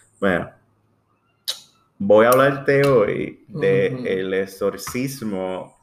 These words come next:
Speaker 1: de LaToya Ammons.
Speaker 2: Ok.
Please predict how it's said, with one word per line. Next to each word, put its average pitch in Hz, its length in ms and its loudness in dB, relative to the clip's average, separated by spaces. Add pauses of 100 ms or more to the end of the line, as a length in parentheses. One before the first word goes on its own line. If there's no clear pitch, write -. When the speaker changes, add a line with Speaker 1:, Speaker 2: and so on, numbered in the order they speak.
(180)
Speaker 1:
de - 760 -2
LaToya 101 1040 0
Ammons. - 680 -8 (880)
Speaker 2:
Ok. 120 440 -12